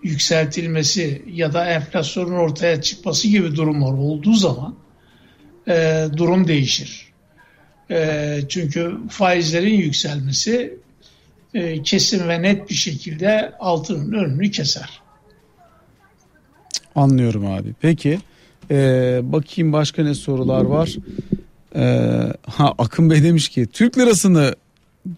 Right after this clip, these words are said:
Speaker 2: kripto diye piyasaya salsalar, e, sunsalar güncel değerinin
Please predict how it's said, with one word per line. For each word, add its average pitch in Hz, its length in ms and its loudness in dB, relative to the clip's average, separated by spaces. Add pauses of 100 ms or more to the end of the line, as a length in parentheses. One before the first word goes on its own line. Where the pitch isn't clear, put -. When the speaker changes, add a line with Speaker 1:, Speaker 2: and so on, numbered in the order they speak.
(120)
Speaker 2:
kripto 214 480 2
diye 175 160 4
piyasaya 180 560 2
salsalar, 175 720 2
e, 156 380 0
sunsalar 175 680 4
güncel 170 680 4
değerinin 180 440 4